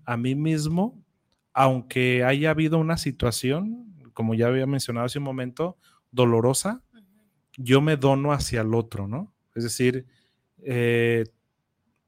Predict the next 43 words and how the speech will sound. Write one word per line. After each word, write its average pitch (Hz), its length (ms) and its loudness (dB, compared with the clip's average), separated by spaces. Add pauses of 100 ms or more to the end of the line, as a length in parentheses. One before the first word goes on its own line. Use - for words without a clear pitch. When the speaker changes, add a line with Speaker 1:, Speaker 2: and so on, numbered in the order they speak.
(120)
Speaker 1:
sé 156 320 4
que 170 120 2
no 156 100 2
eres 160 160 2
perfecto 131 520 0
como 113 280 -2
yo 123 200 6
no 170 100 0
soy 151 160 -6
perfecto, 160 640 -4
Speaker 2:
Ujú. 170 180 -10 (320)
Speaker 1:
y 131 120 0
entonces 123 580 -2
me 110 200 0
doy, 104 480 -2 (280)
me 113 140 -4
doy 113 220 -2
a, 131 220 -4
a, 107 280 -10
a 120 180 -4
ti. 113 280 -2 (440)
No 131 160 2
necesariamente 131 520 -2
tienes 135 220 -4
que 123 100 -6
ser 113 180 -4
mi 113 100 -4
esposa, 123 640 -2
mi 117 100 -6
esposo 123 480 -4
para 113 200 0
donarme. 107 580 -4 (580)
Tiene 143 240 0
que 135 120 -2
ser 127 260 0
alguien 135 480 -2
de 127 100 -2
la 113 140 -2
cual 120 400 0
verdaderamente 135 960 -2
desde 113 240 -2
el 110 80 0
interior 113 520 0